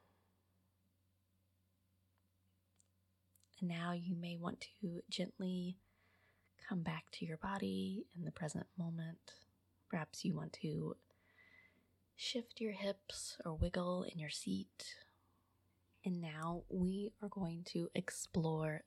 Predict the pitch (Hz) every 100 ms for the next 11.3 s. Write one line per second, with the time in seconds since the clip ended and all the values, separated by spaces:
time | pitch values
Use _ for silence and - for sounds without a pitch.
0 | - 165 165 165 165 165 208 220 - -
1 | 175 175 - - - 165 156 156 160 165
2 | - - - - - _ 190 180 - 208
3 | 202 226 - 190 196 190 170 160 156 -
4 | - - - 160 165 - 180 - 190 190
5 | 190 180 - - - - - 170 160 160
6 | 160 - - - 175 170 - - 170 165
7 | 165 165 - - - - _ 214 233 233
8 | - 214 226 262 254 220 202 190 196 -
9 | - 185 190 190 - 180 180 165 165 151
10 | 147 151 - - _ - _ _ 170 156
11 | 156 156 156